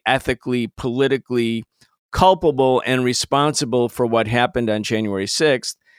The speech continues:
And he also made the point, a point that the Democrats have really been loath to make while they were pursuing impeachment, that just because Donald Trump was acquitted on the impeachment trial doesn't mean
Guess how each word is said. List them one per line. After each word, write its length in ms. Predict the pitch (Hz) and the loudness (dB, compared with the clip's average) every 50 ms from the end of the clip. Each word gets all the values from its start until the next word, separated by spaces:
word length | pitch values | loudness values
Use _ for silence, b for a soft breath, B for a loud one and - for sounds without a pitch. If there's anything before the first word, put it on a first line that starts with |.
| b b b b b b b | b b b b b b b
And 160 | - 165 165 | -2 0 0
he 140 | 160 170 175 | 2 2 2
also 320 | 180 196 226 233 - 226 190 | 4 4 2 2 2 0 0
made 240 | 170 151 143 131 | 2 2 0 0
the 80 | 117 120 | -2 -4
point, 340 | - - 123 117 123 131 127 | -6 -4 -4 -2 -2 -2 -4
a 60 | 147 | -4
point 300 | - - 170 165 160 - | -4 -4 -4 -4 -2 -2
that 100 | 147 123 | -4 -2
the 80 | 139 123 | -2 -2
Democrats 640 | 107 127 135 156 160 143 - 135 123 120 110 - | 0 0 0 0 -2 -2 -2 0 0 0 0 0
have 160 | - 123 113 113 | 0 -2 -2 0
really 480 | 127 139 139 135 127 123 120 110 104 _ _ _ _ _ _ _ _ _ _ _ _ _ - | 0 2 2 4 2 2 0 -2 -4 _ _ _ _ _ _ _ _ _ _ _ _ _ -4
been 320 | 127 120 123 123 117 110 - - | -2 0 0 0 -2 -4 -6 -4
loath 440 | 120 123 127 135 156 175 185 175 160 - | 0 2 4 6 6 6 4 2 0 -2
to 100 | - 123 | -4 -2
make 400 | 113 107 92 82 80 87 - _ - | -2 0 0 0 -2 -4 -6 _ -4
while 240 | 87 104 123 117 117 | -2 0 0 2 2
they 100 | 123 117 | 0 0
were 140 | 113 113 110 | 0 -2 -2
pursuing 580 | - 117 113 - - 131 127 127 120 117 101 - | -4 -4 -4 -2 -2 -2 0 0 -2 -2 -4 -6
impeachment, 760 | - 98 107 - - - 160 170 - - - 110 107 98 - - _ b b b b b b b b _ | -8 -8 -8 -6 -4 -2 -2 -2 -2 -4 -6 -6 -6 -6 -8 -12 _ b b b b b b b b _
that 240 | 151 135 131 135 - _ _ | 0 0 0 0 -2 _ _
just 280 | - 156 156 160 - - | -2 0 0 0 0 -2
because 360 | 160 143 - 147 139 139 123 | -4 -4 0 0 0 0 0
Donald 300 | - 131 131 127 123 117 | 0 -2 0 0 -2 -4
Trump 300 | - 139 135 127 113 - | -4 -2 -2 -2 -2 -4
was 400 | - 113 120 117 113 110 - - - _ _ - | -2 -2 0 0 0 -2 -6 -10 -12 _ _ -4
acquitted 720 | 110 120 - - - - 175 170 156 156 143 131 113 - _ _ - | -4 -4 -4 -4 -2 2 2 4 4 2 2 0 -2 -6 _ _ -2
on 160 | 123 127 127 | 0 0 0
the 100 | 123 120 | 0 -2
impeachment 500 | 117 - - 202 196 185 - 165 147 - | -4 -4 -4 -4 -4 -4 -4 -6 -6 -2
trial 220 | - 131 120 117 | 0 0 0 0
doesn't 460 | 113 113 139 151 160 147 175 - - 98 | 2 2 2 2 2 2 0 -4 -4 -4
mean 440 | 117 117 113 110 113 117 117 131 | -4 -4 -2 -2 -2 -4 -6 -8